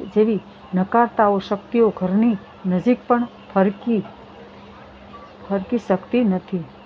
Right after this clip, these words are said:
મહાવીર એવા, મહાવીર કહેવાયા નામ સુનતા. અહીં કહ્યું છે કે માત્ર મહાવીર હનુમાનજીનું નામ સાંભળતા જ આ જ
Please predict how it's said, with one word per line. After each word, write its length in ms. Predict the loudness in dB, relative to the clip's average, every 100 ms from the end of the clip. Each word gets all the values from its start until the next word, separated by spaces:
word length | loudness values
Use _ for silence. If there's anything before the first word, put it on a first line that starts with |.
| -6
મહાવીર 720 | -2 -2 0 0 2 2 0 -2 -6
એવા, 340 | -2 -2 -2 -6 -16 -20 -8
મહાવીર 400 | -4 0 0 0
કહેવાયા 440 | 0 0 0 0
નામ 300 | 0 -2 -2 -6
સુનતા. 480 | -4 -4 -4 -6 -10 -20 -20 -20 -20 -8
અહીં 400 | -6 -4 -4 -4 -8 -12
કહ્યું 420 | -2 0 2 -2 -2
છે 240 | 0 0
કે 200 | 2 0
માત્ર 440 | 2 0 -2 -2 0 0
મહાવીર 640 | -2 -4 -2 0 0 -2 -6 -20 -20 -6
હનુમાનજીનું 920 | 0 2 2 2 0 2 0 0 0
નામ 260 | 0 0 -4 -8 -16
સાંભળતા 680 | -6 -4 0 0 0 0 0 -2
જ 120 | -4 -8 -4
આ 200 | 0 0
જ 260 | -2 -6